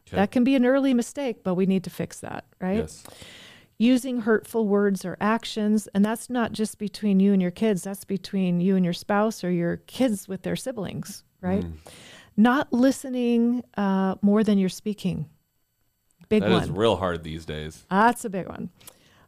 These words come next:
Speaker 2: Not teaching or preparing our kids to launch. That's a huge regret. I, I joke around, but it's not so funny that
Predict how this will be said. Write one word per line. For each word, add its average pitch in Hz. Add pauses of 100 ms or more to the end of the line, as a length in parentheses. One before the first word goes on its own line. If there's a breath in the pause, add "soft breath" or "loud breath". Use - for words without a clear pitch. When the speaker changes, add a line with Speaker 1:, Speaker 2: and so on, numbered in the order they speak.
(200)
Speaker 2:
Not 220
teaching 269
or 220
preparing 220
our 196
kids 190
to -
launch. 175 (720)
That's 202
a 254
huge 220
regret. 190
I, 190
I 190
joke 226
around, 208
but 190
it's -
not 190
so -
funny 208 (120)
that 175